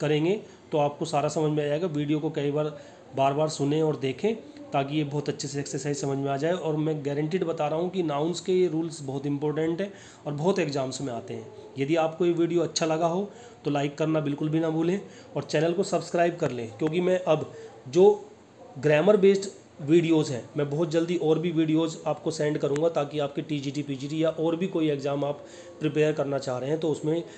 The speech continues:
ये सभी videos बहुत helpful होंगी। क्योंकि grammar तो किसी भी exam में आप appear होंगे, सी टेट, टेट, टीजीटी, पीजीटी और कोई general competition, उन सभी में grammar तो आती ही आती है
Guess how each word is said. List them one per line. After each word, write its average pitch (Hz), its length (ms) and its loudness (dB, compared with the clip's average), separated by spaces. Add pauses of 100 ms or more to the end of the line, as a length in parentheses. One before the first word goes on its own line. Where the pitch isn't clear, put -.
(140)
ये 170 100 2
सभी 151 260 0
videos 135 380 0
बहुत 135 260 -6
helpful 131 340 -6
होंगी। 139 200 -2
क्योंकि 165 240 -2
grammar 143 380 0
तो 190 220 -2 (440)
किसी 202 180 0
भी 226 120 6
exam 160 320 4
में 156 120 4
आप 147 180 0
appear 135 300 -2
होंगे, 139 220 0
सी 143 220 -2
टेट, 135 480 -2
टेट, 139 360 0 (440)
टीजीटी, 139 460 -2 (120)
पीजीटी 139 420 -2
और 160 140 0
कोई 196 180 4
general 165 280 0
competition, 123 640 -4 (460)
उन 175 140 2
सभी 170 300 2
में 202 240 6
grammar 143 300 2
तो 151 160 0
आती 135 260 -2
ही 180 180 2
आती 175 300 2
है 202 180 4